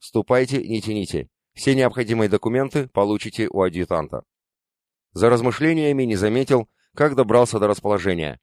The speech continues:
О каких это ошибках он мне говорил? Всё вспомнил, всё произошедшее со мной за это время в уме перебрал, но ничего крамольного в голову не пришло. Для красного словца сказал: "А, какая мне к чертям разница?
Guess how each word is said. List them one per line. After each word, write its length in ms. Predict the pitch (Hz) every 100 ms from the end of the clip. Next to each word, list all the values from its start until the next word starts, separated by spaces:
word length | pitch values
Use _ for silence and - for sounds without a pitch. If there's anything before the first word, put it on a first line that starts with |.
| _ _ _ _ _ _
О 140 | 90
каких 380 | 87 104 139 139
это 180 | 127 120
ошибках 580 | - - 143 - 123 -
он 120 | 107
мне 140 | 107
говорил? 460 | 92 104 107 92 - _ _ _ _ _ _ _
Всё 260 | - 113
вспомнил, 500 | 92 - 120 120 107
всё 200 | 98 -
произошедшее 680 | 101 98 90 - 107 - 98
со 140 | - 95
мной 200 | 101 90
за 100 | 95
это 220 | 87 92
время 320 | 98 95 92
в 80 | 82
уме 200 | 95 95
перебрал, 540 | 87 87 82 107 113 - _ _ _ -
но 140 | 117
ничего 380 | 131 123 135 156
крамольного 600 | 123 120 147 156 120 98
в 80 | 87
голову 340 | 123 135 113
не 120 | 104
пришло. 440 | 113 113 - 87 - _ _ _ _ _ _
Для 180 | 85 95
красного 380 | 123 120 120
словца 380 | 113 113 101 156
сказал: 420 | - 120 92 69 _ _ _ _
"А, 440 | - 113 127 98 -
какая 460 | - 101 175 180 135
мне 180 | 107 101
к 60 |
чертям 380 | - 98 110 104
разница? 520 | 98 82 82 - 69